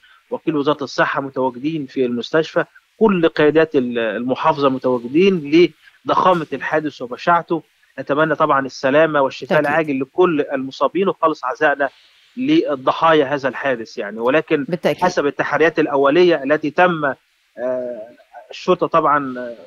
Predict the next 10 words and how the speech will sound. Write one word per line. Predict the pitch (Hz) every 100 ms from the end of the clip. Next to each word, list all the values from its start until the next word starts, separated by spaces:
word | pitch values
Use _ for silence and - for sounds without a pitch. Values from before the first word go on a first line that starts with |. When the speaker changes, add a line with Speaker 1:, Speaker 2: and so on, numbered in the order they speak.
| _ _
Speaker 1:
يعني، | 127 123 131
بتنظرها، | 127 147 139 160 196 196 214 - _ _
هي، | 160 175
آه، | 170 - 147 127
الحادث | 131 - 160 180 175 160
وقع | 170 - 143
نتيجة | 139 135 175 180 160 _
السرعة | - - 175 143
الزائدة | 143 123 147 165 160 151 _ _ _ _ 127
من | 151 170 156